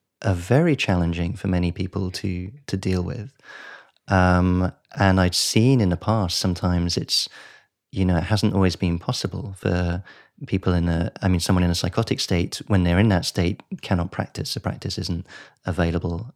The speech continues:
um, in, in the way that we, um, we seek to offer it. And so I knew there was a, there was a risk, you know, Phap Huu might say no,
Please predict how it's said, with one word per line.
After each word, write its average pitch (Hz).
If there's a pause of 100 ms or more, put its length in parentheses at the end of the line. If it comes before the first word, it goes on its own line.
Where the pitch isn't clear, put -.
(120)
um, 82
in, 85
in 90
the 85
way 85
that 90
we, 82 (520)
um, 82
we 95
seek -
to -
offer 87
it. - (880)
And 98 (220)
so 110
I 113
knew 160
there 151
was 107
a, 101
there 117
was 107
a 101
risk, -
you 123
know, 117
Phap -
Huu 131
might 143
say 123
no, 139